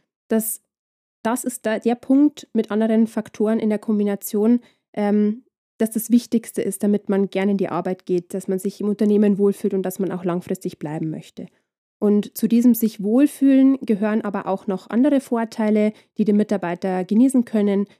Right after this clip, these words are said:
wie zum Beispiel interne, externe Weiterbildungen,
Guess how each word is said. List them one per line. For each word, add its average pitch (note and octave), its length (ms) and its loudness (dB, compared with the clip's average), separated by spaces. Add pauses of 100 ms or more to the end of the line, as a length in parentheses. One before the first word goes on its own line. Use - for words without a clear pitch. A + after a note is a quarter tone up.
wie G#3+ 120 0
zum G3+ 200 -4
Beispiel F#3 500 -6
interne, F#3+ 420 -6
externe - 460 -12 (220)
Weiterbildungen, A3 960 0